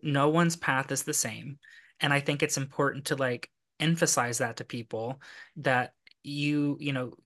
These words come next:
you make it, I'm putting "make it" in quotes, because I think, I think success is a very stupid metric that we all kind of have in our brains, because everybody's version of success is so different, and comparing that is just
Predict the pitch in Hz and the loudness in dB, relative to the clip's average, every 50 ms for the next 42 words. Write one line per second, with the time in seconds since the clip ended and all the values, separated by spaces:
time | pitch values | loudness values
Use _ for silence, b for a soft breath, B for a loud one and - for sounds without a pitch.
0 | _ _ - 156 156 151 156 151 151 143 143 147 156 147 147 - 123 131 - - | _ _ -12 -6 -2 2 2 4 4 4 4 4 4 4 2 0 -2 -2 -4 -4
1 | - 139 139 135 127 131 - 135 135 131 127 127 127 123 - 127 - 127 131 - | -2 -2 -2 -2 -4 -8 -8 -6 -6 -4 -2 -2 -2 -2 -4 -6 -6 -6 -10 -8
2 | - - 117 107 104 - - - - 147 139 - 139 131 - - - 131 135 135 | -6 -4 -4 -4 -6 -8 -8 -6 -4 -4 -2 -2 -2 -2 -2 -2 0 0 0 0
3 | 135 135 - 131 127 - B B B B B B B B B _ _ _ _ _ | -2 -2 -4 -6 -6 -6 B B B B B B B B B _ _ _ _ _
4 | _ _ _ _ _ _ _ - - 165 165 185 175 170 - - 143 - - - | _ _ _ _ _ _ _ 0 2 2 4 4 2 2 2 0 2 2 4 4
5 | 147 135 135 135 - 139 127 - 127 123 117 123 123 123 123 123 123 127 127 123 | 6 4 4 4 2 0 0 0 0 -2 -2 -2 -2 -2 -2 -2 -2 -4 -6 -6
6 | 123 - B B B B B B B B B _ _ _ _ _ _ _ _ _ | -8 -10 B B B B B B B B B _ _ _ _ _ _ _ _ _
7 | - - - - - - 151 135 120 139 127 120 127 123 123 - - - 147 135 | -4 -2 0 0 0 0 -2 -2 0 -2 -4 -2 -2 -2 -2 0 2 2 2 2
8 | 139 - - - - 135 131 131 131 127 131 131 127 - - 135 131 131 123 - | 2 0 -6 -6 -4 -4 -4 -2 0 2 2 0 0 -2 -2 -2 -2 -2 -2 0
9 | 135 131 127 131 131 135 131 127 139 135 135 135 135 135 - - - - 135 - | 0 0 0 0 0 0 0 0 0 0 0 0 -2 -4 -6 -8 -8 -6 -4 -4
10 | 117 131 127 131 127 131 120 127 123 120 - 120 123 123 131 123 - - 120 - | -4 -4 -4 -2 -2 -2 -2 -2 -4 -4 -4 -4 -4 -4 -6 -6 -6 -4 -4 -2
11 | - 127 127 - - 120 113 - - - 131 127 120 117 131 113 - - 139 139 | -2 -2 -2 -2 -4 -2 0 2 2 2 2 -2 -4 -6 -8 -6 -2 0 0 0
12 | 131 139 147 127 123 123 120 120 - - 135 131 - - 135 127 123 127 127 131 | 0 -2 -6 -6 -6 -6 -6 -8 -6 -6 -6 -6 -6 -4 -4 -4 -2 -2 -2 -2
13 | 131 127 131 131 - 131 123 - 131 120 - - - - _ | -2 -2 -2 -2 -4 -4 -4 -2 -2 -2 -2 -2 -4 -6 _